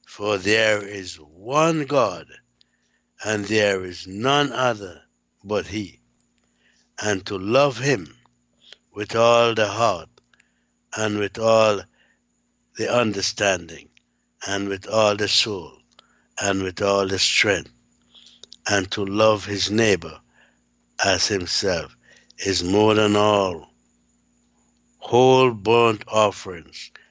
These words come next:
and sacrifices. And when Jesus saw that he answered discreetly, he said unto him, Thou art not far from the kingdom of God.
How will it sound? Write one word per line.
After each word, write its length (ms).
and 160
sacrifices. 1400
And 220
when 220
Jesus 540
saw 280
that 240
he 220
answered 520
discreetly, 840
he 160
said 280
unto 340
him, 360
Thou 240
art 220
not 300
far 520
from 300
the 120
kingdom 560
of 200
God. 360